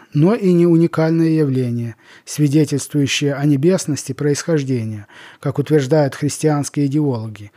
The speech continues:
уповая на стих шестьдесят третий и стих шестьдесят четвертый. Это не что иное, как гениальное состояние души великой личности в предельный ее момент.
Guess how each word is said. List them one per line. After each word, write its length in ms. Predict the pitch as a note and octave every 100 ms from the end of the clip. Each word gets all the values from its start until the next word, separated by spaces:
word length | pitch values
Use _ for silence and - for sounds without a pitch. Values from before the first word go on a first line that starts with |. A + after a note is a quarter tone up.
| - -
уповая 480 | C#3 C3+ D#3 D#3 C3+
на 140 | C#3
стих 320 | - - C#3+ -
шестьдесят 540 | C3 B2+ - D3+ -
третий 420 | E3+ F#3 - A2+
и 60 | A2+
стих 300 | - D#3 D3+
шестьдесят 520 | D3 B2 B2 C#3+ C#3
четвертый. 640 | - - B2 A2+ - A2+ _ _ _ - - - -
Это 220 | D3 D#3+
не 120 | D#3+
что 300 | - F#3 E3+
иное, 380 | E3+ G3+ D#3+ B2
как 180 | - C#3+
гениальное 640 | D3 E3+ F#3 G#3 E3+ C#3
состояние 640 | - D3+ - D#3+ E3 D#3 C#3
души 360 | D3 - G3
великой 440 | D3 C3+ D#3 D3+ C3
личности 640 | D#3 F#3 - B2 - A2+
в 100 | -
предельный 540 | C3+ B2+ E3+ E3 C#3
ее 220 | B2 C3+
момент. 540 | C#3 B2 A2+ A2 G#2+